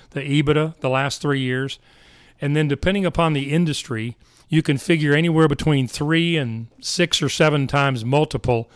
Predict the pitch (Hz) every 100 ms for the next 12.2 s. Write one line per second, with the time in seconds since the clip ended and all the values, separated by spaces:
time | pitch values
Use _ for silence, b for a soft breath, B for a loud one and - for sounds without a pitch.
0 | b b 135 117 123 131 113 107 127 139
1 | 175 165 156 135 B B B B B B
2 | 175 180 - 185 175 160 165 151 156 151
3 | 151 - 135 135 131 131 - - 127 120
4 | 123 185 135 117 113 127 123 143 151 -
5 | 143 139 139 143 b b b b b -
6 | 156 139 143 143 - 135 127 135 117 113
7 | 123 123 110 123 113 - 143 127 120 117
8 | 113 110 107 107 110 98 - b b b
9 | b b 170 170 - 202 170 143 139 123
10 | 131 131 127 165 180 _ _ _ _ _
11 | _ _ - 151 156 127 120 127 131 120
12 | 123 131